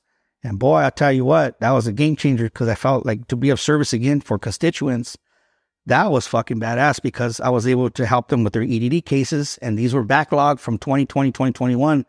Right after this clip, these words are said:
where they weren't even getting paid. I was able to resolve twenty-two cases of E D D,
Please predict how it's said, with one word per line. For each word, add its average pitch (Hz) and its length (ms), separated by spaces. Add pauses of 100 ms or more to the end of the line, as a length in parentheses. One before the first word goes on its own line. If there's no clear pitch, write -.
(120)
where 117 140
they 117 100
weren't 139 180
even 127 160
getting 127 220
paid. 139 440 (520)
I 127 60
was 120 120
able 147 200
to - 120
resolve 143 360
twenty-two 139 440
cases 131 440
of 117 120
E 127 80
D 120 220
D, - 60